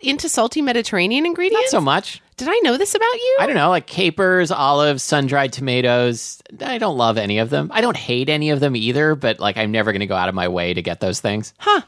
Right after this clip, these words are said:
Speaker 1: Okay. Okay. Well,
Speaker 2: I mean, I mean,
Speaker 1: fair
Speaker 2: I,
Speaker 1: enough.
Speaker 2: I'm not, I'm not saying this like this is a show about, like, you know, how, how one of us names a sandwich and the other one says what's wrong with that sandwich. I'm just saying, like, I've, uh,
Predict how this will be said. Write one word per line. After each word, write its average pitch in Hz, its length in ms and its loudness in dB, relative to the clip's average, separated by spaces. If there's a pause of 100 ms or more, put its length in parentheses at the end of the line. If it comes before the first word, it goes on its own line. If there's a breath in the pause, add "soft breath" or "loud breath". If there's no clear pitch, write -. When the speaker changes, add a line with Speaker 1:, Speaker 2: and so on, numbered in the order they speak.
(100)
Speaker 1:
Okay. 277 380 0 (120)
Okay. 294 340 -4
Well, 269 160 -4
Speaker 2:
I 185 80 2
mean, 170 220 0
I 160 80 0
mean, 196 100 2
Speaker 1:
fair 220 100 0
Speaker 2:
I, - 20 0
Speaker 1:
enough. 196 320 -4
Speaker 2:
I'm 170 120 0
not, 180 220 -2
I'm 185 100 0
not 202 160 -2
saying 175 260 0
this 147 180 2
like 127 180 0
this 147 160 0
is 113 120 0
a 110 60 0
show 123 200 0
about, 101 240 0
like, 98 240 0
you 117 60 -2
know, 95 140 2
how, 98 340 0 (160 loud breath)
how 104 240 0
one 117 320 -2
of 110 60 0
us 98 120 -2
names 107 200 -2
a 101 60 -4
sandwich 101 400 -2
and 101 100 -4
the 95 80 -4
other 101 180 0
one 95 240 -2
says 95 260 0
what's 98 240 -2
wrong 107 280 0
with 120 140 0
that 127 180 0
sandwich. 151 460 0 (220 loud breath)
I'm 151 120 0
just 151 160 -2
saying, 127 180 0
like, 107 260 0
I've, 107 380 -2
uh, 98 300 2